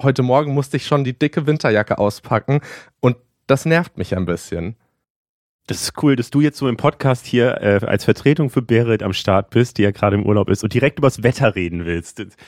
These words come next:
Speaker 2: kommst mit den harten
Speaker 1: Ja, ich,
Speaker 2: Themen.
Speaker 1: ich, ich komm mit den wichtigen Themen, weil ich mich tatsächlich schon in der Weste gesehen hab und die jetzt erstmal beiseite legen muss.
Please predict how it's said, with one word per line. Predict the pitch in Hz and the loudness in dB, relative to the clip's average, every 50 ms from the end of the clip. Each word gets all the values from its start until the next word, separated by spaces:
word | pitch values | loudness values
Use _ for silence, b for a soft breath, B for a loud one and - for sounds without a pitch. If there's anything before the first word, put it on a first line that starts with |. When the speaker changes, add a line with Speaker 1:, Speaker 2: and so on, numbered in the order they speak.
| B B B - | B B B 0
Speaker 2:
kommst | - 123 120 - | 0 0 2 2
mit | 127 | 2
den | 120 117 101 | 2 2 2
harten | 113 104 107 - | 2 0 2 2
Speaker 1:
Ja, | - 135 | 2 4
ich, | 127 95 | 4 4
Speaker 2:
Themen. | 85 - | 2 2
Speaker 1:
ich, | - - - | 0 -2 -4
ich | 131 | -6
komm | - - 156 160 | -2 0 0 2
mit | 170 156 - | 2 0 0
den | 139 131 127 | -2 -2 -2
wichtigen | 131 - - - 131 113 107 - | -2 -4 -2 -2 -2 -2 -2 -2
Themen, | - 127 123 127 131 - - 113 | 0 0 0 0 0 -2 -2 0
weil | 117 120 135 160 156 - | 2 2 2 0 0 -2
ich | - 156 - - - | -4 -4 -4 -2 0
mich | 160 156 147 - - | 0 0 0 0 -2
tatsächlich | 170 151 - 170 165 - 165 - | -2 0 0 0 -2 0 -2 -2
schon | - 156 156 | 0 0 2
in | 156 | 2
der | 151 151 135 | 2 2 2
Weste | 156 160 - - 143 | 0 0 -2 -2 -4
gesehen | 131 131 131 143 143 143 | -4 -2 0 0 2 2
hab | 143 143 - | 0 0 0
und | 131 123 123 - | 0 0 0 0
die | 143 143 139 | -2 -2 0
jetzt | 131 135 135 - | 2 0 0 2
erstmal | - - 127 - 127 113 | 0 -2 0 0 0 2
beiseite | 120 117 117 123 120 127 131 - 113 | 2 2 2 2 2 0 0 0 -2
legen | 101 101 98 107 | 0 0 0 2
muss. | 104 117 127 | 2 0 0